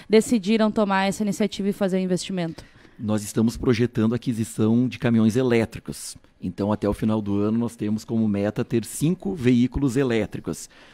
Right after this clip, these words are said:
Speaker 2: É uma nova tendência do mercado. Ele, financeiramente, ele ainda é um projeto, assim, bastante robusto, ele tem um investimento, eh, bem elevado,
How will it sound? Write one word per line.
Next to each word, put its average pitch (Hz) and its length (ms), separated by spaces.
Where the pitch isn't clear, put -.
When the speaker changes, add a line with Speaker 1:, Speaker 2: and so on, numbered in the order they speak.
Speaker 2:
É 120 80
uma 127 140
nova 123 240
tendência 110 580
do 117 120
mercado. 107 680
Ele, 107 800
financeiramente, 131 960
ele 117 100
ainda 117 200
é - 20
um 123 80
projeto, 113 560
assim, 117 480
bastante 113 440
robusto, 107 520
ele 98 140
tem 101 160
um 107 80
investimento, 107 800
eh, 104 140
bem 107 260
elevado, 117 640